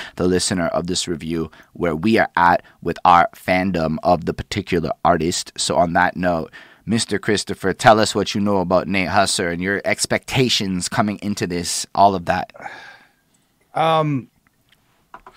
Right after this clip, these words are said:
Speaker 2: I know Nate Husser through friends, like, the name, not the person. Uh, I know his music 'cause I've had friends who showed me him, given that he is from Montreal. Uh, and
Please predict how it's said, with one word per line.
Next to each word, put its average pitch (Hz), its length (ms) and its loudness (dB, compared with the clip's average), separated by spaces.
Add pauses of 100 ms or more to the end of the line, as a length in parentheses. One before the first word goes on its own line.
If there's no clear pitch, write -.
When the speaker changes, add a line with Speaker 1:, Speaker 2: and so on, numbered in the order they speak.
(140)
Speaker 2:
I 208 100 2
know 269 160 6
Nate 185 260 2
Husser 151 480 -2
through 139 240 -6
friends, 135 800 -4
like, 127 380 -2
the 120 80 -6
name, 127 500 -4
not 117 280 -6
the - 40 -14
person. 139 520 -6 (220)
Uh, 113 640 -6
I 110 160 -6
know 117 840 -6
his 113 260 -10
music 120 580 -6
'cause 117 180 -6
I've 113 160 -4
had 107 200 -6
friends 117 320 -6
who 107 120 -10
showed 131 260 -2
me 131 140 -4
him, 131 320 -6
given 113 300 -10
that 107 120 -8
he 107 240 -10
is 113 320 -8
from 113 240 -4
Montreal. 113 760 -2 (440)
Uh, 98 720 -4
and 95 560 -8